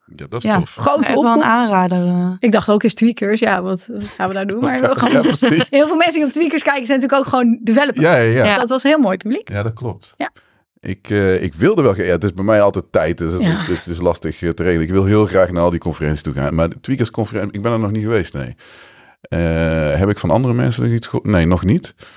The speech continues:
Speaker 1: Ik weet wel een aantal collega's die wilden wel gaan, maar ik weet niet of die uiteindelijk gegaan zijn.
Speaker 3: Het zal dit jaar wel weer zijn, ik weet het eigenlijk niet, maar
Speaker 2: Volgens
Speaker 3: vast
Speaker 2: mij,
Speaker 3: wel.
Speaker 2: eh, zeiden ze inderdaad dat het een jaarlijks ding was. En het
Speaker 1: Ja.
Speaker 2: was in Utrecht ook, dus, eh,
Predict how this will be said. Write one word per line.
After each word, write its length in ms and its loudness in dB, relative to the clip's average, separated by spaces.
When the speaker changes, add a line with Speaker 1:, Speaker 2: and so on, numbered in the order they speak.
Speaker 1:
Ik 100 -14
weet 140 2
wel 100 2
een 120 0
aantal 200 0
collega's 280 0
die 100 -4
wilden 200 2
wel 120 4
gaan, 220 2
maar 80 -2
ik 60 -10
weet 100 -2
niet 120 -2
of 80 -6
die 160 -6
uiteindelijk 400 -6
gegaan 220 -4
zijn. 360 -8
Speaker 3:
Het 100 -20
zal 140 0
dit 160 -2
jaar 120 -4
wel 160 -6
weer 200 0
zijn, 160 -4
ik 60 -6
weet 140 -2
het 100 -2
eigenlijk 300 0
niet, 120 0
maar 160 -4
Speaker 2:
Volgens 300 0
Speaker 3:
vast 160 2
Speaker 2:
mij, 180 -2
Speaker 3:
wel. 180 -4
Speaker 2:
eh, 60 -2
zeiden 400 -4
ze 100 -6
inderdaad 420 0
dat 120 -4
het 80 0
een 80 4
jaarlijks 380 0
ding 180 2
was. 380 -4
En 140 -6
het 100 2
Speaker 1:
Ja. 60 -2
Speaker 2:
was 180 0
in 200 0
Utrecht 460 -8
ook, 140 -8
dus, 160 -10
eh, 80 -12